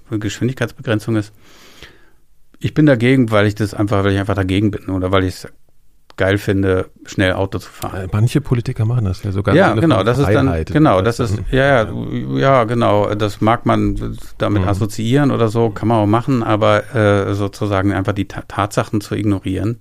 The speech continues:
Speaker 2: Mhm.
Speaker 1: das macht einen dann schon misanthropisch und insbesondere, wenn man so an Klima, an die Klimakatastrophe denkt, ähm, da kann man so als Kollektiv, als Menschenkollektiv manchmal schon dann auch eher resignieren, weil man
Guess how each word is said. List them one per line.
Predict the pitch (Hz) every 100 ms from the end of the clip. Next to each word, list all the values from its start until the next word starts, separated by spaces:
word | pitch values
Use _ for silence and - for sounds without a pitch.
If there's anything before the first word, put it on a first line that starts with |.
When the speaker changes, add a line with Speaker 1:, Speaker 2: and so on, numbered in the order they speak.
| -
Speaker 2:
Mhm. | 90 87 95 104 - _ - - - - - - -
Speaker 1:
das | 101 -
macht | 98 90 -
einen | 92
dann | 87 90
schon | - 92 90
misanthropisch | 90 - 85 - 101 104 113 104 -
und | - 123 -
insbesondere, | 98 - 95 92 101
wenn | 92
man | 92
so | 92
an | 87 90
Klima, | - - 101 101 95
an | 90
die | 92
Klimakatastrophe | 107 117 110 101 - 107 101
denkt, | 101 104 95 113 - - - - - - - - - - - - -
ähm, | - 95 90 87 98 - - - - -
da |
kann | - -
man | 101 98
so | 95
als | 90 92
Kollektiv, | - 98 92 - - 123 -
als | 92 -
Menschenkollektiv | 98 107 113 107 101 - 107 104 - -
manchmal | - 98 95 - 101 95
schon | - 107 107 113
dann | 101 98
auch | 98 98 95 - - - - - - - -
eher | 104 98
resignieren, | 98 92 92 90 113 156
weil | 101 95
man | 95 92 92 95